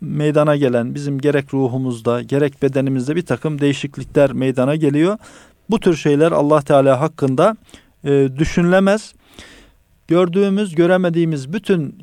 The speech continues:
kainatın, varlıkların, e, mülk aleminin, melekut aleminin, ruhlar aleminin, e, melekler aleminin bütün hepsinin sahibi odur. Her şeyi, hepsini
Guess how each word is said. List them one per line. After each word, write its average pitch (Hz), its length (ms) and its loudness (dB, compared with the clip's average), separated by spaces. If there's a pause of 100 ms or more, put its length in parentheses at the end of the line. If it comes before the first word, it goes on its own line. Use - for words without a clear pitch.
kainatın, 135 760 0
varlıkların, 143 800 2 (140)
e, 117 380 -4
mülk 143 440 -2
aleminin, 135 560 2
melekut 147 520 0
aleminin, 139 600 2 (380)
ruhlar 151 340 2
aleminin, 135 640 2 (500)
e, 131 80 -4
melekler 165 480 2
aleminin 143 680 2
bütün 165 400 -2
hepsinin 151 500 -4
sahibi 135 580 2
odur. 202 360 0 (920)
Her 175 200 2
şeyi, 160 360 -2
hepsini 151 640 -2